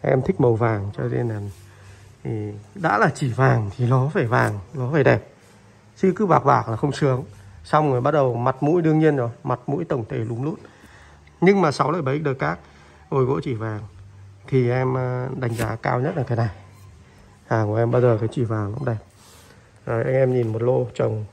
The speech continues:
em về lô này được khoảng chín con cơ, nó còn ở đâu đấy nữa. Sáu lời bảy Cát nhé, được chưa?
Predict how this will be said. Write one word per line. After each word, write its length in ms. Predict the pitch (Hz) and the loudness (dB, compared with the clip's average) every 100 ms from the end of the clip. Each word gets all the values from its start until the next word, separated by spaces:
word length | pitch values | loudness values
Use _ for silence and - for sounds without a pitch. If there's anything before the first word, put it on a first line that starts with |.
| - - - - - | -18 -20 -20 -20 -8
em 160 | 135 127 | -4 2
về 160 | 127 | 4
lô 140 | 123 131 | 4 2
này 160 | 123 | 0
được 120 | 117 - | -2 -4
khoảng 120 | 110 | -8
chín 220 | - 131 | -6 -4
con 260 | 135 190 147 | 0 2 2
cơ, 80 | 143 - - - | -2 -8 -20 -14
nó 120 | 143 | -12
còn 180 | - 131 | -8 -8
ở 60 | 117 | -6
đâu 180 | 127 127 | -4 -4
đấy 140 | 117 | -6
nữa. 120 | 123 160 - - - - - - - - - - - - - | -8 -12 -16 -20 -20 -20 -20 -20 -20 -20 -20 -20 -20 -20 -20
Sáu 200 | - 131 | -6 -2
lời 120 | 143 | 0
bảy 220 | 135 143 127 | -2 -4 -4
Cát 240 | 143 156 | -4 -4
nhé, 80 | 170 - - - - - - - | -6 -8 -18 -20 -20 -20 -20 -16
được 100 | 117 120 | -8 0
chưa? 180 | 139 | 0